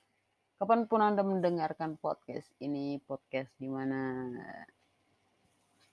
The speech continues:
eh, kita melakukan permisu-misuhan kembali. Permisu-misuhan tentang dunia, tentang negara kita tercinta, tentang,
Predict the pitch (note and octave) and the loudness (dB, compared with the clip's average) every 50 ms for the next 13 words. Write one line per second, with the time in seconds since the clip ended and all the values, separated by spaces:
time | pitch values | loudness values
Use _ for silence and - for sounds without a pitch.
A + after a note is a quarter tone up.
0 | _ _ _ _ _ - C3+ C3+ C3+ B2+ B2+ B2+ B2+ B2 A#2+ A#2+ - - - - | _ _ _ _ _ -4 0 2 2 2 2 2 0 -4 -6 -8 -10 -12 -12 -14
1 | - C3 - _ - - F#3 - - F3+ E3+ E3+ F3+ G3 F#3 E3+ E3 _ _ _ | -16 -18 -20 _ -2 -2 0 6 10 12 12 12 10 8 4 -2 -10 _ _ _
2 | _ _ _ _ _ _ _ _ _ _ _ _ _ _ _ _ _ _ _ _ | _ _ _ _ _ _ _ _ _ _ _ _ _ _ _ _ _ _ _ _
3 | _ _ _ _ _ _ _ _ _ _ _ _ _ _ - - D#3 D3+ D3 D#3 | _ _ _ _ _ _ _ _ _ _ _ _ _ _ -2 2 6 8 8 8
4 | - - _ - D#3+ D#3 D#3 D3 - - F3 F3 F#3 E3 - F#3 F3+ F3 E3 - | 6 4 _ 2 4 4 4 4 6 6 8 10 10 8 10 10 10 10 10 12
5 | F#3 F#3 F3 F3+ E3+ F#3 F3 E3+ E3 E3 D#3+ D#3 D3+ D#3 - _ _ _ _ _ | 12 12 12 12 12 10 12 12 12 12 12 12 10 4 0 _ _ _ _ _
6 | _ - - D#3 D#3 D#3+ D#3 D3 D#3 D#3 D3+ D3 - E3 D#3 D#3 D3 D#3 D3+ D3 | _ -2 2 6 8 8 8 8 8 6 6 6 6 6 6 6 6 4 4 6
7 | D#3+ D#3 D#3+ D#3 D3+ C#3+ D3+ D3 D3+ D3+ D3+ D3+ D3 D3 D3+ D#3 D3+ D#3 D#3 D#3 | 6 6 8 6 6 6 6 6 8 8 8 6 6 4 2 0 -2 -4 -8 -12
8 | _ _ _ _ - E3+ F3 F3 G3 G3+ G3 G3 F#3+ F3+ F#3+ F#3 F#3 F#3 F#3 - | _ _ _ _ -2 0 2 2 4 4 6 6 10 10 12 12 10 8 6 2
9 | - - G3 F#3+ F#3 F3+ G3 G3 - - G3+ F#3+ F#3+ F#3+ F#3 G3 G3 G3+ G#3 _ | -2 0 2 2 2 4 2 0 0 0 0 0 2 0 0 -2 -6 -8 -10 _
10 | _ _ _ _ _ _ _ _ _ _ _ _ _ _ _ _ _ _ _ _ | _ _ _ _ _ _ _ _ _ _ _ _ _ _ _ _ _ _ _ _
11 | _ _ - - F#3+ F#3+ F3+ F#3+ F#3 F#3 | _ _ 0 2 4 6 8 8 8 8